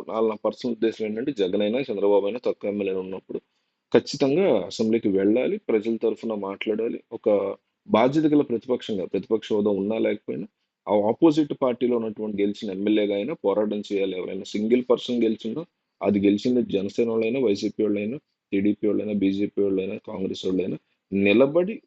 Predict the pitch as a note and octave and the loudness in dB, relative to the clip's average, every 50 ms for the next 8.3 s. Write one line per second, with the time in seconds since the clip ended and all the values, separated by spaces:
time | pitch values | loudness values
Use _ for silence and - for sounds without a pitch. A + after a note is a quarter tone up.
0 | _ - A2 G#2+ G2+ A2+ C3+ D3 D3 A#2+ G#2+ A#2 A2 A#2 C#3 - D3+ - - C3+ | _ -2 -2 0 2 2 4 4 2 2 0 -2 -2 -2 -4 -6 -8 -10 -6 -4
1 | C3+ C3+ B2+ A#2 G2+ G2+ G2+ G2+ G2 F#2 F#2 F#2 G2 G2 F#2+ - - - - G2 | -2 -2 -2 -2 -4 -4 -4 -4 -4 -4 -4 -4 -4 -6 -6 -8 -10 -8 -6 -4
2 | G#2 G#2+ A2 G#2 G#2+ G2+ G2 G2+ G#2 B2+ B2+ B2 C3 D#3 - F3+ C3+ A#2 A#2 - | -4 -4 -4 -6 -4 -4 -2 0 2 4 4 4 2 2 2 4 4 4 4 2
3 | - C3 B2 - A#2 G#2+ G#2 - - A#2 A2+ G#2 F#2+ G2 G#2+ A#2+ A#2+ - G#2+ G2 | 2 0 0 0 -4 -6 -6 -6 -8 -8 -8 -8 -6 -6 -4 -4 -4 -4 -4 -4
4 | G#2 G2+ F#2+ - G#2+ G2 - G2 F#2+ - - F#2+ F2 F2+ F#2 - _ _ _ _ | -4 -4 -6 -8 -8 -6 -6 -6 -6 -6 -6 -6 -6 -6 -8 -10 _ _ _ _
5 | _ _ - G2 G2 G2 G2 G2 G2 F#2+ F2+ F#2 F2 F2 F2+ D#2+ - - - F#2 | _ _ -2 0 2 4 6 4 4 4 2 2 2 2 0 -2 -6 -8 -8 -8
6 | F#2+ G#2+ - - A#2+ G2 F#2+ F#2+ - B2+ - - F#2+ F2+ - - - - - - | -8 -6 -6 -6 -6 -6 -6 -6 -8 -6 -4 -2 -2 -4 -4 -8 -16 -16 -18 -20
7 | _ - - G2+ - G2+ F#2+ F#2+ G2+ - A#2 A2 A2 A2 A2 A2 G#2 - A2 G#2 | _ -16 -16 -10 -6 -6 -6 -6 -4 -4 -2 0 0 0 -2 -2 -4 -2 0 2
8 | G#2+ A2 B2 C#3+ F3+ | 2 2 0 -2 -4